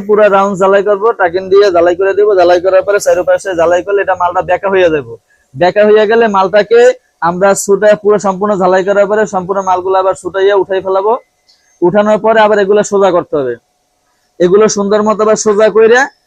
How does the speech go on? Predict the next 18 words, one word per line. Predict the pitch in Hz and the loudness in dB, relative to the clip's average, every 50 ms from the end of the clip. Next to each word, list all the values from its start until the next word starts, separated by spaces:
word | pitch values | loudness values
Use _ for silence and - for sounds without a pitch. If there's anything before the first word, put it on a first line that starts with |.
| _ _ - 196 | _ _ -4 -2
তারপরে | 185 196 196 180 208 226 226 240 254 269 277 247 - - - - 156 175 | 0 0 0 0 -2 0 2 2 2 0 0 -4 -8 -18 -20 -10 -4 -2
মালগুলো | 185 190 185 202 208 202 - - | -2 0 0 0 0 0 0 -2
সাজাইতে | 202 190 202 208 185 190 196 | -2 0 0 0 0 2 0
হইব। | 175 143 127 107 - _ _ _ _ _ _ _ _ _ _ _ _ _ _ _ _ _ _ _ _ _ _ _ _ _ _ - | 0 0 -2 -6 -10 _ _ _ _ _ _ _ _ _ _ _ _ _ _ _ _ _ _ _ _ _ _ _ _ _ _ -6
সোজা | - 170 175 202 202 190 | -4 0 0 2 2 2
করার | 220 214 220 220 202 - | 2 2 4 2 2 2
পরে | 233 233 247 269 262 226 208 | 2 2 2 2 2 4 2
এই | 196 190 | 4 4
যে | 208 - - | 2 0 0
ছিদ্র | 202 185 202 214 208 | 0 0 2 2 2
করা | 220 214 214 - - | 2 0 0 0 -2
পিনগুলো | 220 214 220 202 226 233 226 208 | -4 -4 -2 -4 -2 -2 -2 0
এটার | 202 202 196 202 | 0 0 2 0
ভিতরে | 202 - - 440 466 - - - _ _ _ _ _ _ _ _ - | 0 0 0 0 2 2 0 -2 _ _ _ _ _ _ _ _ -12
সুন্দর | - 185 190 190 190 | -10 -6 -4 -4 -4
মতো | 190 190 196 - - | -2 -4 -4 -2 0
সাজাবো, | 185 180 190 208 214 202 - 196 | 0 0 0 0 0 0 0 0
সাজাইয়া | 180 175 202 208 220 | 0 0 2 2 2